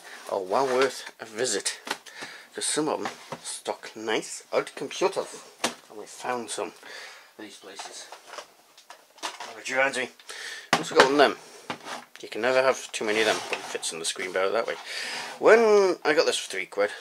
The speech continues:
was it two? I think it was two actually. Um, when we got it home, it played pretty badly. Uh, so I cleaned the heads,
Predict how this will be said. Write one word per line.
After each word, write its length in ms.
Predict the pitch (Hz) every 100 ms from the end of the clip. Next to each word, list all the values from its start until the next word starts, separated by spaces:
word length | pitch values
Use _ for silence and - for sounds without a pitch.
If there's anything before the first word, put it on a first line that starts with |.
| - -
was 140 | 110
it 100 | -
two? 220 | - 101
I 20 |
think 120 | 90 190
it 40 |
was 100 | 175
two 220 | - -
actually. 320 | - - 78 - - - - - -
Um, 240 | 117 117 120
when 100 | 123
we 20 |
got 160 | 120
it 100 | 117
home, 220 | 117 151 214
it 220 | - -
played 500 | - 139 160 156 -
pretty 500 | - 139 151 - 147
badly. 360 | 120 104 - - - - - 92
Uh, 260 | 98 92 95 -
so 260 | 135 131 -
I 80 |
cleaned 320 | 139 - 151 139
the 60 |
heads, 400 | 120 - - -